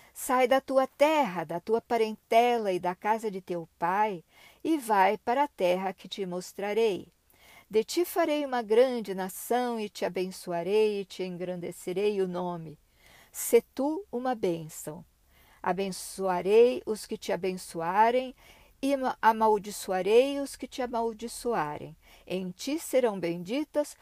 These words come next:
todas as famílias da terra." Deus está esboçando a Abrão a aliança que fará com a humanidade, prometendo a bênção da salvação, que, como sabemos, virá através do sacrifício do Cordeiro Imaculado.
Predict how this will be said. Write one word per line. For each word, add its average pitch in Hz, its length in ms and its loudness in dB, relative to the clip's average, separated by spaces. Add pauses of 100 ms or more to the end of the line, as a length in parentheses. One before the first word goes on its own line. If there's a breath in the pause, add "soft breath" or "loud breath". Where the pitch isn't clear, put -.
(260 soft breath)
todas 196 420 2
as 202 160 -8
famílias 202 640 -2
da 160 120 -8
terra." - 480 -12 (1080 soft breath)
Deus 311 260 -2
está 180 540 -2
esboçando 190 920 -4
a 165 140 -8
Abrão 170 440 -6 (140)
a 208 60 -2
aliança 226 680 -4
que 277 140 -12
fará 175 400 -6
com 214 260 -10
a 202 60 -8
humanidade, 185 840 -6 (360 loud breath)
prometendo 208 640 0
a 185 80 2
bênção 214 520 -4
da 190 140 -4
salvação, 185 880 -4 (240 loud breath)
que, 220 120 -8
como 165 280 -6
sabemos, 175 720 -6 (220 loud breath)
virá 220 380 2
através 180 480 -2
do 180 80 -12
sacrifício 220 720 -8
do 196 80 -6
Cordeiro 175 480 -4
Imaculado. 160 760 -12